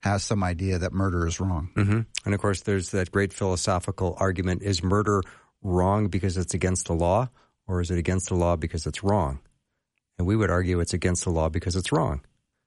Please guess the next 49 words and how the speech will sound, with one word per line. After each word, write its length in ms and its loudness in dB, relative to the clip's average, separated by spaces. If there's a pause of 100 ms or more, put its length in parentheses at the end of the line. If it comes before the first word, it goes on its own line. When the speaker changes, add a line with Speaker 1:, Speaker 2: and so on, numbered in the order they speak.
(280)
Speaker 1:
Yes, 320 2
Speaker 2:
'Cause 100 4
Speaker 1:
and 100 2
Speaker 2:
if 20 -2
you 40 6
Speaker 1:
because 120 4
Speaker 2:
take 140 4
the 60 2
Speaker 1:
God 100 4
Speaker 2:
other 120 0
Speaker 1:
put 180 2
that 180 -6
there. 200 -6
Speaker 2:
Right. 280 -2
If 100 -6
you 60 -4
take 180 -2
the 120 -2
other 120 0
position, 580 -4 (480)
that 100 -2
it's 120 -4
wrong 220 2
because 380 -4
it's 100 -8
against 320 -2
the 80 -2
law, 340 2
let's 140 -2
just 160 0
change 240 0
the 80 0
law. 240 0 (160)
And 80 2
it's 80 2
not 80 4
wrong 120 4
Speaker 1:
Exactly. 160 0
Speaker 2:
anymore. 220 -2 (600)
Speaker 1:
Exactly. 460 -2 (120)
Speaker 2:
Yeah. 180 2 (600)
All 80 2
right, 140 2
Jeff, 200 0
I 80 2
think 320 0
we 200 4
will 180 0
take 240 -2